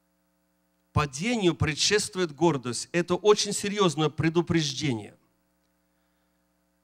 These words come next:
Безусловно, тут тоже есть проблемы. Мы не думаем, мы не считаем и так дальше. Но послушайте, Христос, написано, смирил себя,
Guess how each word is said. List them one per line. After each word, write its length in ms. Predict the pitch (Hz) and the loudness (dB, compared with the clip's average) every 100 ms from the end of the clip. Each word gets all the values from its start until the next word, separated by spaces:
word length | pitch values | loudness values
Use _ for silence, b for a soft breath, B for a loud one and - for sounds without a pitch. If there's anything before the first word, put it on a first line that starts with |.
| _ _ _ _ _ _ _ 131 | _ _ _ _ _ _ _ -4
Безусловно, 560 | 175 196 - 233 226 214 | -2 -2 -2 0 2 0
тут 300 | - 220 - | -2 -12 -4
тоже 280 | 233 180 175 | -2 0 0
есть 280 | 180 - | -2 -4
проблемы. 840 | 170 151 156 196 202 190 190 185 175 | -4 -4 -2 0 0 -2 -2 -2 -2
Мы 160 | 160 175 | 0 2
не 120 | 156 | 0
думаем, 580 | 127 170 196 190 185 165 | -2 -2 -2 0 2 2
мы 120 | 156 | 0
не 100 | 147 | 0
считаем 600 | - 147 - 175 185 165 | -2 -6 -2 0 2 0
и 40 | |
так 240 | 156 156 143 | -2 -6 -4
дальше. 480 | 143 113 95 - - _ _ _ _ _ _ | -4 -4 -10 -14 -18 _ _ _ _ _ _
Но 180 | 131 156 | -4 -2
послушайте, 680 | 180 170 214 208 156 - 135 | -2 -2 -4 -4 -6 -6 -6
Христос, 560 | 151 147 - 214 208 | -6 -6 -2 0 0
написано, 540 | 175 165 170 - 165 156 | 0 -2 -4 -4 -4 -4
смирил 480 | - 180 180 147 | -2 -2 0 -2
себя, 360 | 120 120 104 | -4 -10 -14